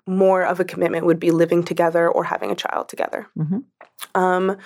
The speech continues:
Speaker 1: in terms of motherhood, it's so funny. I was having a conversation with my best friend last night about why it feels like there's so much pressure on relationships right now.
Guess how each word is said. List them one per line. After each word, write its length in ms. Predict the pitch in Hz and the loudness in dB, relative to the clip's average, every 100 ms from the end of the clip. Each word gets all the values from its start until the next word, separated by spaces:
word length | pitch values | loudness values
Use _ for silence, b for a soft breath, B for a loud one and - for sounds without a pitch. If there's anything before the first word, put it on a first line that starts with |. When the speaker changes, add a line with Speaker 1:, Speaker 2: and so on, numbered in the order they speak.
| B B B B B | B B B B B
Speaker 1:
in 120 | 240 233 | 0 2
terms 300 | - 294 294 | 2 2 2
of 100 | 208 | 2
motherhood, 480 | 190 196 185 202 | 2 2 2 2
it's 140 | 196 - | 0 0
so 100 | 180 | 0
funny. 300 | - 170 170 | 0 0 2
I 20 | |
was 80 | 170 | 0
having 300 | 180 175 170 | -2 0 0
a 80 | - | -2
conversation 580 | - 170 165 190 180 180 | -2 -2 0 0 0 -2
with 120 | 180 | 0
my 100 | 175 | 0
best 240 | 175 175 | 0 -4
friend 220 | - 180 175 | -4 -2 0
last 240 | 175 - | -2 -2
night 180 | 175 180 | -2 0
about 240 | 170 160 | 0 0
why 200 | 175 180 | 0 0
it 120 | 180 | 0
feels 280 | - 175 165 | 2 2 4
like 120 | 175 | 0
there's 180 | 175 170 | -2 -2
so 100 | - | -2
much 260 | 175 165 - | -2 -2 -8
pressure 460 | - 180 170 196 196 | -4 -4 -2 0 0
on 180 | 180 170 | 0 0
relationships 760 | 170 - 180 214 208 240 - | 2 2 0 -2 0 -2 0
right 160 | 240 233 | 0 2
now. 340 | 233 240 262 | 2 2 0